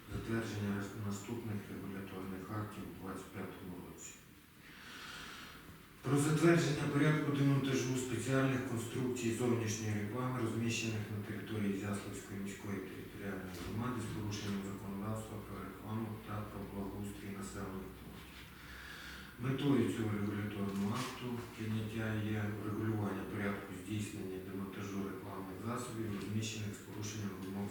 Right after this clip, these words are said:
законодавства, розкриття та деталізація порядку здійснення повноважень виконавчими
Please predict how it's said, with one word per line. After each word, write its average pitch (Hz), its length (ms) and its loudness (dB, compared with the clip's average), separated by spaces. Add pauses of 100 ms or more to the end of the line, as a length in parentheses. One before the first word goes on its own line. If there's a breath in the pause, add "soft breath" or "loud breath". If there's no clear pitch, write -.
законодавства, 95 760 -4 (1040 loud breath)
розкриття 117 540 2 (140)
та 104 140 -2
деталізація 104 680 0 (100)
порядку 104 360 2 (120)
здійснення 101 600 0
повноважень 101 640 -2
виконавчими 98 600 0